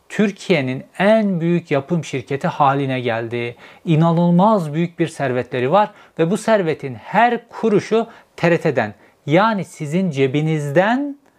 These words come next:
Bekir Bozdağ'ın yeğeninin cebine gidiyor. Tabii Bekir Bozdağ'ın yeğeni de orada bir paravan. Aslında Bekir Bozdağ ve Bekir Bozdağ'ın ailesine giden bir paradan bahsediyoruz. Sonrasında bunlar bu şekilde T R T'ye yol yaptıktan sonra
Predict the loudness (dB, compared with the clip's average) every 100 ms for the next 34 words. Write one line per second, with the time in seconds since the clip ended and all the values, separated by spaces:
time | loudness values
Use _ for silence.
0 | _ _ _ -2 -2 -2 0 0 0 0
1 | -2 -2 0 0 0 -4 -2 0 0 0
2 | 0 0 2 2 0 -8 -12 -2 2 2
3 | 2 2 2 2 2 0 0 0 0 0
4 | 0 0 -2 0 0 2 0 -2 -6 -4
5 | 0 2 2 0 -2 -12 -6 -6 -4 -2
6 | 0 2 0 -2 -4 0 4 4 4 2
7 | 2 -2 _ -8 -4 -4 -2 -2 0 0
8 | 0 -2 -2 -2 0 0 -4 -6 -4 -4
9 | -6 -6 -2 -2 -2 -4 -4 -4 -2 -2
10 | 0 0 -2 -6 -6 -6 0 4 4 2
11 | 0 2 2 0 _ _ _ _ _ _
12 | _ _ _ -8 0 4 4 2 0 0
13 | 0 0 -2 -2 0 0 2 2 2 -2
14 | -6 -6 -2 -2 0 2 2